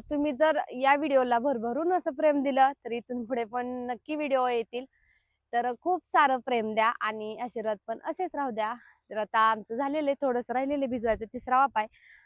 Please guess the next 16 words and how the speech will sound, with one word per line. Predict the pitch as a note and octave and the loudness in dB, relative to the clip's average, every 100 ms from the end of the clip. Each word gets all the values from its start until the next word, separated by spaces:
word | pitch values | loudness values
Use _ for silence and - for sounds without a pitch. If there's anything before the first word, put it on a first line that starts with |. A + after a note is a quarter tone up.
| _ | _
आता | - G#3+ A#3+ | -2 2 2
अजून | B3 C4+ B3+ | 2 -2 -6
तीन | - C#4 C4 | -8 -8 -4
चार | C4+ C4+ | -4 -2
राहिलेत | D4 C#4 A3+ | -2 -4 -6
आहेत | G#3 | -8
बघा, | G3 G#3+ A3+ | -8 -8 -8
इकडे | A3 G#3+ | -8 -10
एक, | A3 A3 G3+ | -10 -10 -10
दोन, | G3+ G#3+ A3+ A3+ _ _ _ _ - _ _ _ _ _ A3+ | -4 -2 -4 -8 _ _ _ _ -20 _ _ _ _ _ -8
तीन, | A3+ A3+ | -6 -6
चार, | - A3+ A3 G#3+ - | -2 2 2 0 -8
पाच, | A3 G#3 - _ | -6 -6 -10 _
पाच | C4 C4+ | 4 4
राहिलेत | D#4 E4+ C#4 C4+ - _ _ _ | 2 2 2 -2 -4 _ _ _
आणि | F#3 G3+ | -10 -8